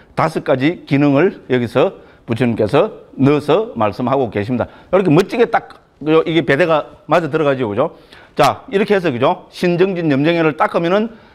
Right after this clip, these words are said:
새로 개발되는 능력이 있습니다. 그죠? 다섯 가지,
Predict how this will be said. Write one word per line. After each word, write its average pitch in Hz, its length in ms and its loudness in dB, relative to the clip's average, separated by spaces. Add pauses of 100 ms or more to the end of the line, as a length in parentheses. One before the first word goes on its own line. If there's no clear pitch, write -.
(180)
새로 220 340 0
개발되는 180 540 0
능력이 160 320 0
있습니다. 104 400 -6 (340)
그죠? 123 380 0
다섯 160 260 0
가지, 151 380 -2